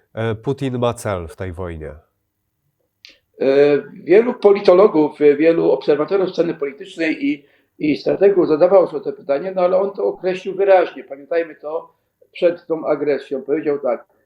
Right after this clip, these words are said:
Speaker 2: "Jednym z moich celów to jest demilitaryzacja i denazyfikacja Ukrainy", cokolwiek by to nie znaczyło. Pozbawienie Ukrainy całkowicie, e, marzeń o dążeniu do, e, do wejścia do struktur międzynarodowych, czyli do,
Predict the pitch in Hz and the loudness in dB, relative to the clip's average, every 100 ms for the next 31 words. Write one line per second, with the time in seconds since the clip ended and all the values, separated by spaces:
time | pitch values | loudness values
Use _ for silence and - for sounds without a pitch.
0 | _ - 185 208 170 165 156 - 190 185 | _ -4 -4 -4 -4 -2 -2 0 2 2
1 | 185 - 156 156 151 - _ _ - 180 | 0 0 2 2 -2 -10 _ _ -4 0
2 | 202 196 185 160 143 175 - 170 156 151 | 0 -2 -2 -2 0 0 0 -2 -2 -2
3 | 175 170 156 151 160 156 160 151 139 135 | 0 -2 -4 -8 -6 -6 -4 -4 -2 -2
4 | 123 110 147 175 190 185 180 165 160 156 | -2 -6 -2 2 2 2 -2 -12 -14 -14
5 | 151 127 - - _ _ - 165 156 180 | -14 -16 -16 -20 _ _ -2 0 0 2
6 | 214 208 - 170 175 190 165 147 - _ | 2 2 2 2 2 2 0 -2 -6 _
7 | _ _ - 180 180 170 190 185 160 147 | _ _ 2 2 2 -6 -8 -2 -2 -2
8 | - _ _ - 143 139 139 131 165 175 | -8 _ _ -2 0 -2 -10 -2 0 0
9 | 175 170 147 151 - _ _ 160 156 165 | -2 0 0 2 -2 _ _ -4 0 -2
10 | 165 151 147 147 - _ _ 139 139 127 | -2 -2 -2 -2 -8 _ _ -2 -2 0
11 | 147 147 135 156 165 - 151 151 - 170 | 2 4 4 2 0 -2 -2 -4 -4 -8
12 | 160 143 151 139 147 147 165 151 - 165 | -6 -6 -6 0 2 4 2 2 -4 -2
13 | 143 135 139 135 135 | 0 4 6 6 4